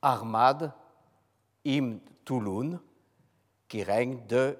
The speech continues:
huit cent soixante-huit à huit cent quatre-vingt-quatre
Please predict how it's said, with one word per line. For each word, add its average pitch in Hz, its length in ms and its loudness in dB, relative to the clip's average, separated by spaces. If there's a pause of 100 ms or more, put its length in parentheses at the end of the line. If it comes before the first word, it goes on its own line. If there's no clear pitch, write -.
huit 123 220 -6
cent 135 320 0
soixante-huit 131 1080 -4 (220)
à 156 380 2
huit 123 180 -4
cent 131 300 -2
quatre-vingt-quatre 107 1040 -2